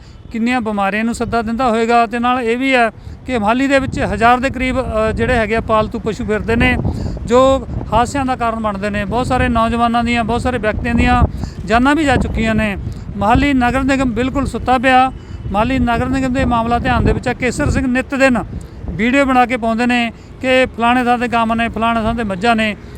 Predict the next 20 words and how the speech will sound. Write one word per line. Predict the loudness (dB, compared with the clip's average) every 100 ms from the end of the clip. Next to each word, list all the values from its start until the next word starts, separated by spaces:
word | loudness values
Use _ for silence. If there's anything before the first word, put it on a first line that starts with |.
| -6
ਇੱਕ | -4 -2
ਦਿਨ | 0 2
ਵੀ | 0 0
ਕਾਰਵਾਈ | 2 2 0 -2
ਨਹੀਂ | 0 -2
ਹੁੰਦੀ। | 0 0 0 -6 -16 -6
ਸੋ | 0 2
ਮਾਮਲਾ | 4 4 2
ਤੁਸੀਂ | 0 -2 -2
ਵੇਖ | -2
ਸਕਦੇ | -2 -2 0
ਹੋ, | 2 2 0 -6 -10 -14 -8 0
ਚਾਹੇ | 4 4 6
ਉਹ | 6 4 2 -6 -12 -4
ਠੇਕੇਦਾਰ | -4 0 2 2 2
ਨਾਲ | 0 0 0
ਜੋ | 0
ਲੱਗੇ | 0 -2 -2
ਕਰਿੰਦੇ | -4 -2 -2
ਸੀ | -2 -2 -4